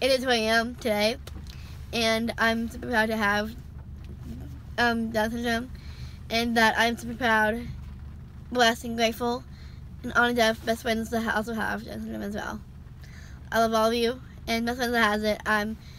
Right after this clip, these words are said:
have what I have. I love you. Your voices matter. And all of us together, we'll stand as, we can stand as one,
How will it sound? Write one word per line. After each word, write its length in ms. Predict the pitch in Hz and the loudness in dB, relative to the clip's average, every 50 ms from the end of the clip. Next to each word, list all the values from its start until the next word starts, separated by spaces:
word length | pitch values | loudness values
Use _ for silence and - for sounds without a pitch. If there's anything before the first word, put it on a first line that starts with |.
| - - - - | -16 -10 -2 0
have 160 | 220 220 220 | 2 4 4
what 80 | 220 | 4
I 60 | 214 202 | 4 4
have. 280 | 214 196 196 202 254 - - - - - - - - - - - - - - - | 4 4 2 2 0 -4 -10 -14 -14 -14 -14 -14 -14 -14 -14 -14 -14 -8 -2 2
I 60 | 247 | 4
love 220 | 247 247 247 240 | 8 8 8 6
you. 280 | 247 240 220 214 247 269 - - - - - - - - - | 6 2 2 2 2 -2 -6 -12 -14 -16 -16 -16 -16 -12 -8
Your 180 | - 196 240 247 | -4 -2 -2 -2
voices 220 | 285 - 320 277 | 0 -2 -2 0
matter. 480 | 254 262 240 233 220 208 196 208 247 269 - - - - - - - - - - - - - - - - - | 4 6 6 6 6 4 2 0 -4 -4 -8 -14 -16 -16 -14 -14 -14 -14 -14 -14 -14 -14 -14 -14 -14 -12 -4
And 100 | - 233 | 2 2
all 60 | 247 | 2
of 60 | 254 277 | 2 2
us 60 | - | -2
together, 320 | 311 269 262 240 233 220 - | -2 0 2 4 4 2 0
we'll 320 | - 240 240 - - 240 | -2 -8 -6 -4 -4 -4
stand 240 | 226 - 254 254 254 | -4 -2 -2 0 0
as, 180 | 269 277 254 - | 0 0 0 -2
we 160 | - 277 240 | -2 -2 0
can 140 | 247 247 226 | 0 -2 -2
stand 300 | - - 226 226 240 262 | -2 -2 -2 -2 -2 -2
as 120 | 277 247 | -2 0
one, 400 | 247 220 220 214 214 226 240 262 | 2 4 4 4 2 0 -4 -8